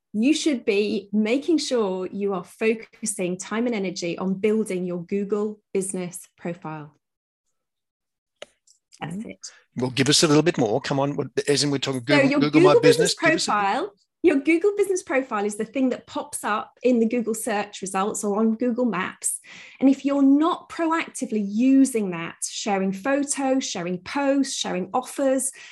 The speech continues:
Speaker 1: on a weekly basis, Google is gonna penalize you and you'll start to slip down the pack.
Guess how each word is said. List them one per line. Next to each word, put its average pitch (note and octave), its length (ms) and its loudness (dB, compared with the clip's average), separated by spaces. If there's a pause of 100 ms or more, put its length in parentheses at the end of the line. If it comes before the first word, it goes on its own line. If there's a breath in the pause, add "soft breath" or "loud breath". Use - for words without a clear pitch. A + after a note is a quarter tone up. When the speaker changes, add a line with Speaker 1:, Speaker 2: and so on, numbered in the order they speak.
(160 loud breath)
Speaker 1:
on A3+ 100 2
a G#3+ 80 4
weekly C4+ 540 0
basis, B3+ 640 -2
Google B3+ 320 -2
is C#4+ 100 -6
gonna C#4+ 140 -2
penalize G#3 680 -2
you F3 140 -2
and F#3 140 0
you'll A3+ 160 -2
start - 300 -8
to - 40 -8
slip - 320 -4
down G3+ 220 -4
the F#3+ 60 -6
pack. - 340 -8